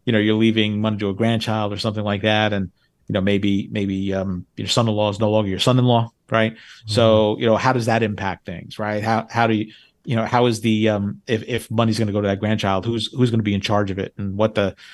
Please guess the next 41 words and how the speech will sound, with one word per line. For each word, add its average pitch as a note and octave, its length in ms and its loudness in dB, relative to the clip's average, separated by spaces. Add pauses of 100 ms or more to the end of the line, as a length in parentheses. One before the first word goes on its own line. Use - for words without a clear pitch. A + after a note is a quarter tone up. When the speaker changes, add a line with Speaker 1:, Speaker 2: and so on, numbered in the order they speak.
(200)
Speaker 1:
what A2+ 140 0
the A2 100 2
level G#2 420 2
of, F2+ 220 -4
of G2 480 -8
responsibility G2+ 760 -4
is F#2 120 -8
going G2 160 -4
to F#2 60 -4
be G2 220 -2
of, F#2 220 -8
of G2+ 160 -10
that F#2+ 200 -4 (320)
person G#2 300 -6
who's G2+ 320 -12
no G#2 200 0
longer G#2 300 0
technically G2 440 -4
part F#2+ 200 -8
of G2 80 -8
your G2 80 -8
family. G2+ 380 -4
So, G#2+ 200 -2 (500)
you B2 80 -2
know, - 20 -
things, D3+ 220 2 (160)
things C#3+ 180 2
of A#2+ 60 2
that A#2 220 4
nature G#2 380 -4
certainly, G#2 640 -2
uh, G#2 60 -2
are G2+ 360 -2
things A2 260 0
that A2+ 80 0
you A2 80 -8
need G#2 140 -6
to A2 60 -12
consider A2 340 -2
when G2 160 -2
you're, G2 220 -4